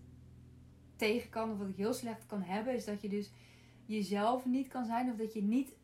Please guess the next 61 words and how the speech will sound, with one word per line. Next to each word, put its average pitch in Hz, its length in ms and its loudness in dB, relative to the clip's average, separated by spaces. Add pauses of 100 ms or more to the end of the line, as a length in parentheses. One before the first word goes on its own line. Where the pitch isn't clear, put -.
(120)
alles 247 320 0 (320)
kan 208 220 0
delen 220 380 2
wat 208 180 0
je 185 180 -4
wil. 240 440 0 (460)
Omdat 214 340 0
je 214 60 -4
dus 190 180 -2
weet 208 240 2
dat 214 140 -6
andere 220 260 2
mensen 208 300 0
misbruik 202 400 -2
van 196 140 -4
kunnen 202 220 0
maken. 196 360 2
Of 185 100 -8
dat 196 140 -4
je 196 120 0
weet 196 240 2
dat 196 120 -8
de 190 60 -10
mensen 202 360 0
dan - 140 -2
anders 220 200 0
tegen 226 260 -2
je 214 200 -6
kijken. 226 480 0 (380)
En 196 60 -2
dat 196 160 0
je 202 80 -4
dan 196 140 -2
anders 208 260 -2
behandeld 240 380 4
wordt. 233 240 0
En 190 80 -4
dat 190 120 -2
je 185 60 -14
dan 185 100 -4
misschien 202 300 -2
kansen 262 380 2
niet 254 160 2
krijgt 233 380 0 (480)
die - 180 -2
andere 247 240 4
mensen 233 280 0
wel 226 180 4
krijgen. 226 360 0
Die 220 140 2
misschien 226 280 0
hetzelfde 208 480 0
denken 226 340 2
als 196 140 -2
jij, 185 240 0
maar 190 160 0
die 214 140 2
het 202 80 0
dus 196 140 -2
niet 190 220 0
zeggen. 247 480 -2